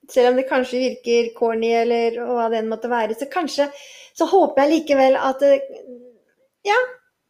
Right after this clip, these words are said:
det kan få deg til å tenke litt på disse tingene, vurdere, synse litt,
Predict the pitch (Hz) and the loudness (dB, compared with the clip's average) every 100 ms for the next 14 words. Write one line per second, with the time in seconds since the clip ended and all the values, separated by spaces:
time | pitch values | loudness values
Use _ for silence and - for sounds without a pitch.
0 | _ _ 571 _ 554 349 349 403 381 330 | _ _ _ _ _ -8 -4 -4 2 6
1 | 320 320 339 320 320 311 311 415 320 - | 6 4 0 2 4 2 0 -4 -4 -2
2 | 277 285 285 _ - 330 311 285 311 285 | 0 0 -4 _ -12 -8 -8 -8 -6 -4
3 | 285 285 294 285 285 294 294 320 277 262 | -4 -4 -2 0 -2 -2 -4 0 4 4
4 | 262 269 269 269 - _ _ _ _ - | 4 2 2 -2 -8 _ _ _ _ 2
5 | 427 - 269 285 294 - | 2 2 0 2 0 -4